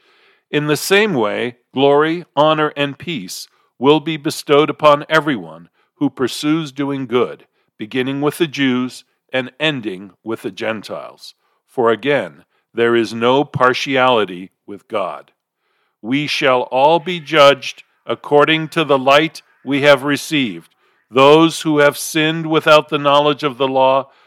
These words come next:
will be judged according to the convictions of their consciences, while those who have sinned with the knowledge of the law will be held accountable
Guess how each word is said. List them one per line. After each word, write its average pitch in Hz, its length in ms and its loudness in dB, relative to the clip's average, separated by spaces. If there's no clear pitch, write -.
will 139 160 4
be 131 160 -4
judged 147 500 0
according 160 540 -2
to 165 100 -6
the 156 140 -6
convictions 143 880 -6
of 120 160 -6
their 127 140 -2
consciences, 117 920 -8
while 120 220 4
those 147 400 4
who 160 80 0
have 139 180 2
sinned 156 420 -4
with 143 220 -2
the 143 100 0
knowledge 156 540 2
of 110 120 -2
the 107 120 -4
law 95 340 -6
will 123 160 4
be 127 180 -4
held 151 460 4
accountable 135 920 -4